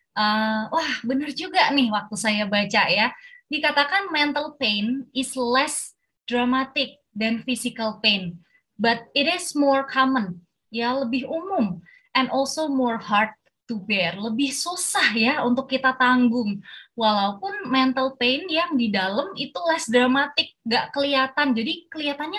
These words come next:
nggak dramatis gitu ya. Tapi sebenarnya lebih susah, eh, nanggung rasa sakitnya ketimbang rasa sakit yang di luar. Ada lagu yang bilang lebih baik apa tuh? Sakit gigi apa sakit hati, Bapak Ibu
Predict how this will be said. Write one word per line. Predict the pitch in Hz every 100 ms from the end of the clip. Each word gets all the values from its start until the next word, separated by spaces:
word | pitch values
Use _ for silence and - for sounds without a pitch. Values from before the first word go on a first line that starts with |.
| 339
nggak | 202 220
dramatis | 226 214 226 233 - 269 - -
gitu | 202 190 202
ya. | 196 233 - - - - _
Tapi | 311 302 392
sebenarnya | - 247 240 233 247 294 359 370 - -
lebih | 294 294 247 269
susah, | 294 269 - 311 - - _ _ _ -
eh, | 277 262 277
nanggung | 285 285 262 294 294
rasa | 277 262
sakitnya | 269 240 226 233 - 220 175 160 - _
ketimbang | 226 254 247 233 226 262 339 - _ _ _ _ _ _ _
rasa | - 233 - 220
sakit | 208 202 233
yang | 226 208 202
di | 196
luar. | 190 185 175 - _ _ -
Ada | 214 214
lagu | 214 214 247
yang | 247 240
bilang | 220 226 330 330
lebih | 277 240 208
baik | 226 381 -
apa | 247 233 220
tuh? | 190 185
Sakit | - 269 247 269
gigi | 254 269 294
apa | 403 381
sakit | 392 330 320 330
hati, | 285 277 254
Bapak | 220 214 220 233
Ibu | 220